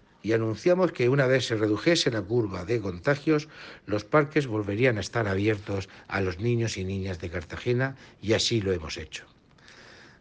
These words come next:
Desde el Ayuntamiento de Cartagena hemos tomado todas y cada una de las medidas que teníamos a nuestro alcance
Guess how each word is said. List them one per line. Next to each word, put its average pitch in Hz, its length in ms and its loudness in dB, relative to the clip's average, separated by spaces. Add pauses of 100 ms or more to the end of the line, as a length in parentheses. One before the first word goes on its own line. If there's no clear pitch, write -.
Desde 101 240 2
el 104 60 6
Ayuntamiento 139 920 2 (100)
de 104 140 -4
Cartagena 123 760 0 (280)
hemos 147 300 0
tomado 139 420 2
todas 156 420 6
y 117 60 -4
cada 120 280 0
una 127 220 2
de 113 80 2
las 101 160 -6
medidas 143 400 0
que - 160 -6
teníamos 120 420 -2
a 107 60 -4
nuestro 95 300 -8
alcance 151 600 0